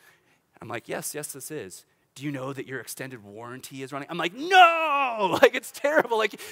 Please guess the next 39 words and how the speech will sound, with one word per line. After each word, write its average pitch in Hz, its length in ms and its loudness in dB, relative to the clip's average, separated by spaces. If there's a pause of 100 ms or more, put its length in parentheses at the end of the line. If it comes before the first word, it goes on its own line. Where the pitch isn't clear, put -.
(160)
"Get 320 140 6
away 320 240 8
from 254 160 -4
me, 226 120 -6
Satan. 196 480 -2
You're 311 200 2
the 285 80 0
evil 262 420 4
one." 110 300 0 (560)
You 175 100 2
know, 185 160 6
like, 190 240 4 (180)
the 180 120 8
words, 208 500 6
we 202 180 -2 (280)
do 202 180 -4
not 226 180 2
like 185 200 6
to 170 100 -6
hear 165 260 0
words 175 440 2
of 185 120 -2
truth 160 360 -2
or 143 180 2
our 147 100 2
names 175 520 -2
even 113 240 -8
when 117 100 -8
they're 127 80 -6
spoken 156 560 -2
<laughs> - 0 -
by - 220 -6 (120)
mouths 165 340 -4
of 139 120 -12
Satan. - 560 -10 (720)
The 180 100 6
name 202 340 4
of 214 120 2
Jesus 160 460 0